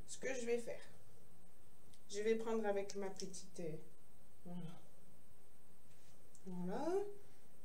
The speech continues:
Est-ce que vous me voyez ? Oui. Et, euh, attendez, je mouille un peu ma brosse à dents. Voilà. Et, euh,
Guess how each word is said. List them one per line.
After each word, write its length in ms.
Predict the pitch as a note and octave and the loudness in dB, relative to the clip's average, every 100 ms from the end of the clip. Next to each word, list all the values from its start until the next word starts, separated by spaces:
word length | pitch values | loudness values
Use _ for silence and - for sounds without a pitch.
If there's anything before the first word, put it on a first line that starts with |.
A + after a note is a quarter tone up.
| A#3 | 0
Est-ce 120 | A#3+ | 0
que 120 | B3 | 0
vous 160 | A#3 A#3+ | 0 2
me 200 | A3+ A3+ | 4 2
voyez ? 480 | A3 A3 A3+ C#4 | 2 2 2 2
Oui. 340 | C4 B3 D4+ F#4 G4+ - - - - - - - | 2 2 4 4 4 0 -2 -2 -2 -2 -2 0
Et, 340 | A3 A#3+ C4 C4+ - - G3 | 2 2 2 0 -2 0 2
euh, 120 | G3+ | 4
attendez, 300 | G3+ G3 E3 | 4 2 0
je 100 | F3 | 0
mouille 220 | G3+ G#3+ | 2 4
un 80 | G3+ | 2
peu 120 | G#3 | 2
ma 120 | G3 | 2
brosse 260 | F3+ F#3 F3 | 2 0 0
à 100 | E3 | 0
dents. 360 | F#3+ C4 E4 - - - - - - - - - - - - - - - - - - - - - - - - - | 0 2 2 0 -2 -2 -2 -2 -2 -2 -2 -2 -2 -2 -2 -2 -2 -2 -2 0 0 0 0 -2 -2 -2 -2 -2
Voilà. 440 | F#3 D#3+ E3+ A3+ C#4 - - - - - - - - | -2 -2 -2 0 0 0 -2 -2 0 0 -2 -2 0
Et, 260 | A3 A3+ A#3 | 4 4 6
euh, 380 | G#3+ G#3 G3+ | 4 6 4